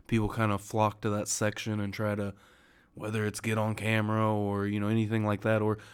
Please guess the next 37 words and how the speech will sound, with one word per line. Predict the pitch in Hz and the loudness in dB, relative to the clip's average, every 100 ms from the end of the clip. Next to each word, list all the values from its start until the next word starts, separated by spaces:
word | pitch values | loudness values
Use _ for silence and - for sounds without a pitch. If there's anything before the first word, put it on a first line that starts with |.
| - | -6
you | 127 | 0
know, | 131 | 2
even | 127 151 151 | 4 4 4
the | 139 | 4
way | 135 143 | 4 4
that | 123 - | 2 2
Amazon | 120 135 120 113 107 | 2 2 2 2 0
has | 104 | -2
produced, | - 113 110 110 107 - | -4 -2 2 2 0 -4
um, | 110 104 101 101 101 _ _ _ _ _ _ _ _ - | -2 -2 -2 -4 -8 _ _ _ _ _ _ _ _ -10
the | 139 | -4
Thursday | 117 127 110 120 | 4 4 4 2
night | 113 | 2
football | 123 110 104 | 0 0 0
games | 110 104 | 0 0
in | 98 | -2
general, | 98 123 107 - - - - | 0 0 0 -6 -18 -20 -10
you | 107 | -4
know, | 104 | -2
not | 104 107 | 0 0
just | 107 | 0
that | 110 | 2
opening | 107 113 107 | 2 2 0
game, | 101 101 | 0 0
but | 101 - | -2 -2
the, | 101 101 101 | 0 0 -2
the | 101 | -4
Thursday | 117 113 107 | 0 0 0
night | 104 104 | -2 -2
games | 107 101 | -2 -2
in | 101 | -4
general, | 104 110 110 104 | -2 0 0 0
where | 104 101 98 - - | -2 -4 -6 -18 -14
the | - | -12
crew | - 123 117 | -4 2 4
is | 107 95 | 4 2
there, | 113 113 113 110 110 | 2 2 4 2 0